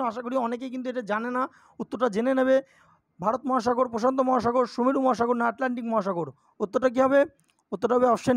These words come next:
ডি, আটলান্টিক মহাসাগরকে কিন্তু হেরিং পন্ডও বলা হয়। নেক্সট চোদ্দ নম্বর প্রশ্ন, যে গ্যারেল বাঁধ কোন রাজ্যে অবস্থিত?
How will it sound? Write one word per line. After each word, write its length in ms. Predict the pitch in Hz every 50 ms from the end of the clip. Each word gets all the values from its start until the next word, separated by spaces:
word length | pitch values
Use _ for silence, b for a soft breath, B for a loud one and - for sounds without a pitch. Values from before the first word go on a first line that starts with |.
| 233 208
ডি, 100 | 254 240 208 156 - b b b b b b 202
আটলান্টিক 420 | 202 - - 285 294 294 320 294 240 247
মহাসাগরকে 480 | 233 247 214 247 240 240 233 220 247 233 226
কিন্তু 200 | 240 233 196 247 240 226 b b b b _ _
হেরিং 240 | - 190 220 254 262 233 190
পন্ডও 280 | 226 233 233 233 226 226 208
বলা 180 | 208 208 196 180 170
হয়। 160 | 165 143 131 123 - - - _ _ _ _ _ _ _ _ _ _ _ _ _ _ _ _ _ _ _ _ b b b b b b
নেক্সট 320 | - 214 262 277 - - _ - _ _ -
চোদ্দ 160 | - 226 208 202 269
নম্বর 160 | 269 269 269 254 247
প্রশ্ন, 180 | 240 - - 285 269 - - b b b b b b - 170
যে 80 | 233 240 190 160
গ্যারেল 340 | 170 208 220 240 262 277 277 262 220
বাঁধ 180 | 262 269 262 - - -
কোন 140 | 277 285 302 277 262
রাজ্যে 220 | 254 233 185 240 247 240
অবস্থিত? 320 | 240 233 - 233 202 160